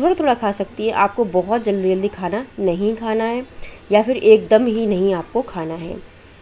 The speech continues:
बीच बीच में पूरे दिन में आप mouth wash का उपयोग कर सकते हैं, जिससे कि आपकी लार है, जो saliva है, वो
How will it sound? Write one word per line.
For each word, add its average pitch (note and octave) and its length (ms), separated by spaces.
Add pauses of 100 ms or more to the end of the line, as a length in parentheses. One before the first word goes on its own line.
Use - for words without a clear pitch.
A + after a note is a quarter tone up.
(160)
बीच C4 320
बीच A3 280
में A#3 80
पूरे B3 340
दिन G#3+ 140
में F#3+ 140
आप G3+ 200
mouth F3+ 340
wash E3+ 240
का G#3 120
उपयोग E3+ 320
कर F#3 100
सकते G3+ 420
हैं, A3 140
जिससे G#3 320
कि G#3 140
आपकी F#3 380
लार E3 300
है, F#3+ 60
जो A#3 100
saliva F3 460
है, E3 80
वो C#4+ 140